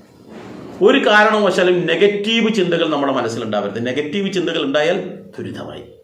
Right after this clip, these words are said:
എന്താണ് കാരണം? നമ്മുടെ മനസ്സിൽ ആവശ്യമില്ലാത്ത, നമ്മൾ ഈ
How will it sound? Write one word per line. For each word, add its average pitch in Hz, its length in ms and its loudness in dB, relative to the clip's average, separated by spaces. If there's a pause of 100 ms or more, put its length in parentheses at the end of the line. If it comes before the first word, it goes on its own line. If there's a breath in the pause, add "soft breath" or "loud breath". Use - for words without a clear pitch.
(180)
എന്താണ് 135 360 0
കാരണം? 120 300 0 (800 loud breath)
നമ്മുടെ 202 240 4
മനസ്സിൽ 220 360 4 (720)
ആവശ്യമില്ലാത്ത, 196 560 4
നമ്മൾ 180 200 4
ഈ 185 80 0